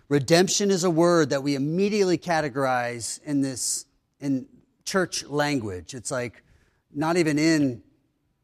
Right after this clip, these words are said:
the dictionary of the world. It's almost exclusively church usage. We hear redemption, we think from sin, Jesus, his death on the cross. But remember, when you hear that familiar word and when you sing it in songs, redeemed,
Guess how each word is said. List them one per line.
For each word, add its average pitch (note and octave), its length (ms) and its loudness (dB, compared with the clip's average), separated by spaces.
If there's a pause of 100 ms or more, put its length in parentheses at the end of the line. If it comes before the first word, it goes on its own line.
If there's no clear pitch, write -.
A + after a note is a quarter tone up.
(100)
the C#3 80 -4
dictionary D#3 720 2
of C3+ 240 -2
the A#2+ 80 -2
world. D#3 460 4
It's B2+ 160 -6
almost D#3+ 420 0
exclusively E3 760 2
church D#3 380 -2
usage. A#2+ 540 -6 (240)
We C#3+ 100 -2
hear F3 140 4
redemption, F3+ 640 4
we D3 100 2
think D3+ 400 -4 (160)
from C3+ 240 -2
sin, F#3 720 4
Jesus, E3+ 600 -2
his C3+ 220 -6
death D#3+ 280 -2
on D#3 80 -2
the C3 100 -4
cross. E3+ 640 -2 (600)
But D#3+ 240 0
remember, F#3 440 4
when D#3+ 200 4
you D3+ 100 0
hear A3+ 300 -2
that F#3 180 0
familiar F3 540 2
word D3 420 4
and A#2 80 -6
when C3 140 0
you C3 80 -2
sing G#3+ 340 0
it F#3+ 100 -2
in E3 80 -2
songs, A#2+ 720 0
redeemed, C3+ 880 0